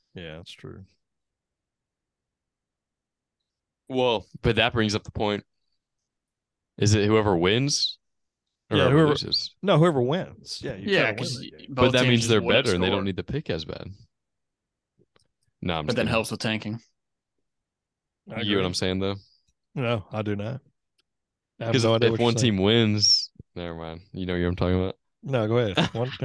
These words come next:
Speaker 1: one team wins
Speaker 2: No,
Speaker 1: one.
Speaker 2: <laughs> I thought you, I thought you were serious.
Speaker 1: No.
Speaker 2: So I was about to explain it.
Speaker 3: He's just saying the worst team's not gonna get the pick.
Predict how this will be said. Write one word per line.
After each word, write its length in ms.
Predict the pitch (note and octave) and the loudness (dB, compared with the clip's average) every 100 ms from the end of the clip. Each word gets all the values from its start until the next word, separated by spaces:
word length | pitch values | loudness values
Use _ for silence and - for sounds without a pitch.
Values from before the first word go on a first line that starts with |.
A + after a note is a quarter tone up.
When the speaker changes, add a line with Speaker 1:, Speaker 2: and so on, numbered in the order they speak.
| - | -2
Speaker 1:
one 160 | C3+ | 0
team 180 | B2+ C#3 | 2 2
wins 160 | C3+ C3 | 4 4
Speaker 2:
No, 80 | B2 | 4
Speaker 1:
one. 120 | A2+ | 4
Speaker 2:
<laughs> 100 | A2 | 2
I 140 | D3+ | 2
thought 240 | - B2 A2+ | 4 4 4
you, 200 | A2 D2+ | 0 0
I 60 | |
thought 140 | A#2+ C3 | 2 2
you 100 | G2+ | 4
were 80 | G2 | 2
serious. 480 | - A2+ G#2 G#2 - _ _ | 2 2 0 -4 -14 _ _
Speaker 1:
No. 160 | C#3+ A2 | -10 -6
Speaker 2:
So 80 | A#2 | -4
I 20 | |
was 60 | |
about 100 | A2 G#2+ | -4 -6
to 60 | |
explain 360 | G2+ - G#2 G#2 | -10 -8 -8 -8
it. 80 | - _ _ _ _ _ _ _ _ _ _ _ _ | -12 _ _ _ _ _ _ _ _ _ _ _ _
Speaker 3:
He's 240 | D3+ D#3+ D3 | -12 -6 -4
just 180 | C#3 C#3+ | -4 -2
saying 240 | C3 A#2+ | -4 -2
the 80 | A#2 | -4
worst 380 | A#2+ A#2+ - - | -4 -4 -6 -4
team's 320 | A#2+ G#2 - | -4 -4 -4
not 180 | G#2 - | -4 -4
gonna 160 | G2+ | -6
get 180 | G2 F2+ | -4 -6
the 60 | - | -6
pick. 340 | A2 - - | -10 -10 -16